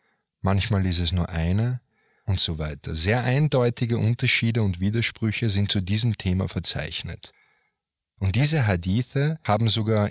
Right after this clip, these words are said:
in und für sich selbst echte Konflikte. Der berühmte Hadith von Ibn Umar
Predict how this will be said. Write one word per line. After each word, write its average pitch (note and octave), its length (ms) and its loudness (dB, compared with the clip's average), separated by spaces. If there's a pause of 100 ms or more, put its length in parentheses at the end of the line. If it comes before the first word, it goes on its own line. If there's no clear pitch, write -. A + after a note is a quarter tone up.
in E3+ 260 2
und A#2+ 220 2
für F#3+ 360 4
sich A#2 260 4
selbst - 720 2
echte F2+ 320 0
Konflikte. - 760 -8 (600)
Der F2 300 2
berühmte A2+ 540 0
Hadith A2+ 520 0
von F#2 380 0
Ibn G#2 280 0
Umar C3 680 0